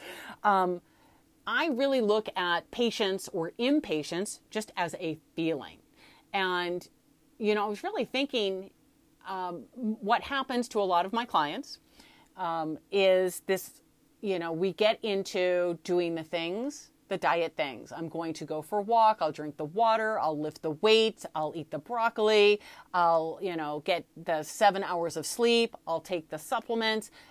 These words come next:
And then I'll get on the scale. And if the scale hasn't gone down, or God forbid it goes up, then I get into, "It's not working," right? So now I need to, I need these results now.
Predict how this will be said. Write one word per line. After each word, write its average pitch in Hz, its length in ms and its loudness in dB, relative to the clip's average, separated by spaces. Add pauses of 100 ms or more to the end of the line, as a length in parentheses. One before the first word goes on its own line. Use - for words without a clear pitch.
(120)
And 233 140 2
then 320 80 2
I'll 381 140 -2
get 302 100 -2
on 247 140 -4
the 226 60 -6
scale. 214 580 2 (640)
And 226 260 -2
if 240 200 -2
the 240 80 -6
scale 339 300 -8
hasn't 277 340 -4
gone 208 240 -4
down, 220 580 -4
or 196 140 -2
God 214 260 0
forbid 220 520 2 (320)
it 208 160 4
goes 180 260 4
up, 262 380 0 (420)
then 240 300 2
I 320 100 0
get 226 260 2
into, 214 520 2 (240)
"It's 220 280 2
not 185 320 -4
working," 160 440 -8 (400)
right? 190 260 2
So 208 140 2
now 190 720 4 (460)
I 190 140 2
need 214 320 0
to, - 160 0
I 190 120 0
need 233 340 0
these 254 200 -2
results 190 520 -4
now. 135 320 -4